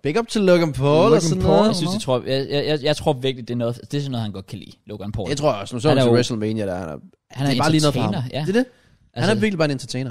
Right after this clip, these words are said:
Speaker 3: Ja.
Speaker 2: Det er sjovt at tænke, man bare sådan, der er jo nogen, der bare fokuserer på hver en ting, hvor de her YouTuber med for eksempel Logan Paul og K S I, de er bare alle mulige ting. Sådan
Speaker 3: Ja, ja, ja.
Speaker 2: bokser,
Speaker 1: Ja.
Speaker 2: synge. Altså sådan, Logan Paul er jo også sanger.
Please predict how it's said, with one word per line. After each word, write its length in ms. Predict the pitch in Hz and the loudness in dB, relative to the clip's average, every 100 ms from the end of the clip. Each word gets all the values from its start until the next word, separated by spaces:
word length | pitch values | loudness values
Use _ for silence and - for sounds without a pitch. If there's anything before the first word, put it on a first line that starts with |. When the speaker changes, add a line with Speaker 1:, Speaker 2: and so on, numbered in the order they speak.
| - | -8
Speaker 3:
Ja. 40 | |
Speaker 2:
Det 60 | 120 | -4
er 40 | |
sjovt 160 | 156 190 | 2 2
at 80 | 156 | 2
tænke, 160 | 160 | 0
man 120 | 151 104 | 0 0
bare 180 | 107 | 0
sådan, 340 | 120 135 117 - | 0 -4 -6 -4
der 60 | 135 | 0
er 40 | |
jo 40 | 143 | 0
nogen, 140 | 160 | 0
der 60 | 160 | -2
bare 120 | 139 | -4
fokuserer 400 | - 139 - 151 | -6 -10 -4 -4
på 140 | 151 | -2
hver 160 | 127 131 180 | -2 -2 -4
en 200 | 151 131 | -8 -6
ting, 200 | 135 110 | -6 -2
hvor 160 | 110 | -2
de 140 | 113 135 | -2 -4
her 200 | 120 104 - 120 127 | -4 -4 -10 -20 -16
YouTuber 300 | 127 117 98 | -10 -8 -6
med 200 | 87 90 | -8 -10
for 60 | - | -14
eksempel 180 | 120 113 | -10 -8
Logan 160 | 98 98 | -8 -6
Paul 240 | 110 113 | -4 -4
og 60 | 107 | -4
K 20 | |
S 40 | |
I, 20 | |
de 80 | 101 98 95 117 | -6 -6 -6 -6
er 40 | |
bare 120 | 107 107 | -8 -8
alle 160 | 98 110 | -6 -6
mulige 220 | 110 55 | -6 -10
ting. 220 | - 73 - | -14 -14 -12
Sådan 140 | 131 117 | -8 -6
Speaker 3:
Ja, 100 | 185 | -6
ja, 160 | 131 | -6
ja. 60 | 117 | -4
Speaker 2:
bokser, 320 | 107 - 107 | -6 -4 -6
Speaker 1:
Ja. 260 | 101 107 170 | -4 -4 -6
Speaker 2:
synge. 460 | - 104 104 113 - | -6 -6 -6 -8 -8
Altså 200 | 127 143 | -6 -4
sådan, 200 | 151 131 | -4 -6
Logan 260 | 117 135 135 | -2 -2 0
Paul 220 | 151 151 | 2 2
er 40 | 123 | 2
jo 100 | 107 | 0
også 140 | 113 | -2
sanger. 300 | 110 101 104 | -6 -4 -8